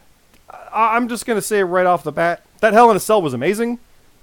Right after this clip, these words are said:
Probably my favorite match all night, and it opened. Uh, even the pre-show tag match was fun. The non-title Hurt Business and Usos. The Universal Title was fun. I loved seeing Roman retain.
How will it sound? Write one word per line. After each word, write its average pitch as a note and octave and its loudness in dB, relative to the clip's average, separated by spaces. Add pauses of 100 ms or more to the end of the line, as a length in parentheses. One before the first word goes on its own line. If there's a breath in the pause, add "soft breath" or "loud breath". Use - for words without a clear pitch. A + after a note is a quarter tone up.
(140)
Probably G3 0
my D#3+ -4
favorite D#3+ -6
match D3 -6
all D3 -2
night, C#3+ -4
and C#3+ -4
it C3+ -6
opened. G#3 -6 (600 soft breath)
Uh, D3+ 2
even F#3 -6 (100)
the C#3 -6
pre-show D3+ -8
tag C#3 -8
match D#3 -6
was D#3 -12
fun. D3 -4
The B2 -12
non-title B2+ -6
Hurt B2 -14
Business A#2+ -8
and G2 -18
Usos. B2+ -10 (540 soft breath)
The C3 -10
Universal D#3 -6
Title F3 -2
was E3 -6
fun. F3+ 2 (160)
I B2 -6
loved B2 -6
seeing B2+ -8
Roman A#2+ -4
retain. F3+ -4